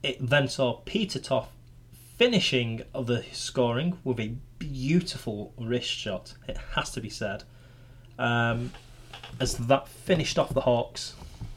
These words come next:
for a nine three victory. Now, everyone will have seen this game in some shape or form. It was the second game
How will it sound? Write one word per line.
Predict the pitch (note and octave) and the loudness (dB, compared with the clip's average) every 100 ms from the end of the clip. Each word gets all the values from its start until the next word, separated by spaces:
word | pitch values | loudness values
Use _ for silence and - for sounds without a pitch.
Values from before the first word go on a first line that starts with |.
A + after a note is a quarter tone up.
| - - | -14 -6
for | B2 A#2+ | -2 0
a | A#2 | 0
nine | A#2 A#2+ B2+ C3 C3 B2 - | 0 2 4 6 6 2 0
three | - - - A#2+ G#2+ G2+ | -10 -8 -2 0 -2 -6
victory. | - B2 D#3+ - - B2 F3 - - - - - - - - - - - - - - - - - - - - - - - - | -6 -4 -4 -4 -2 -2 -2 -8 -16 -16 -14 -14 -14 -16 -18 -20 -14 -14 -10 -10 -12 -20 -20 -20 -20 -20 -20 -20 -20 -20 -6
Now, | C3+ C#3 G2+ - - - - - - - - - - - - - - - - | 2 4 4 -2 -20 -20 -20 -20 -20 -20 -20 -20 -20 -14 -12 -12 -16 -12 0
everyone | D#3 F#3+ G3 B3 A3+ G3 F3 D#3+ | 6 6 6 4 6 8 6 6
will | D3 C#3+ | 4 4
have | C3 B2+ | 4 0
seen | - B2+ A#2+ A#2+ A#2 - - | 0 0 0 -2 -8 -12 -4
this | - B2 - | 0 0 0
game | A#2 A2 A#2 | 0 0 -2
in | A2+ A2 | -6 -6
some | G#2 A#2 A2 G#2 G#2 G#2+ | -4 0 0 0 -4 -8
shape | - - E2+ - | -6 -4 -4 -6
or | F2 | -6
form. | - C#3+ B2 F2+ - - - - - - - - - - - - - | 4 4 4 0 -12 -20 -20 -20 -20 -20 -20 -20 -20 -20 -20 -8 -2
It | C#3+ | 0
was | C#3 - | 0 0
the | C#3 | -2
second | - C4+ - B3+ F#3+ B2 A#2+ | 0 -2 0 0 0 0 12
game | F#3 D#3+ C3 G#2+ A2+ | 12 12 8 2 -4